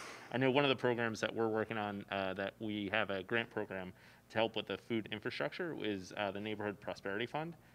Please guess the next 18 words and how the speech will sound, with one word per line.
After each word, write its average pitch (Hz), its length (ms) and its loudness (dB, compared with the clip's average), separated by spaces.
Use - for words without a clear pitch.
uh, 98 160 4
which 196 220 -2
invests 101 500 -2
in, 95 480 -6
uh, 92 300 -4
uh, 98 100 -8
projects 113 360 4
that 104 200 0
will 101 240 -2
allow 98 300 0
for 98 240 -4
more 95 340 -4
food 104 340 -2
retail, 127 540 -2
uh, 92 220 -2
or 110 160 2
restaurants, 95 800 -4
uh, 87 320 0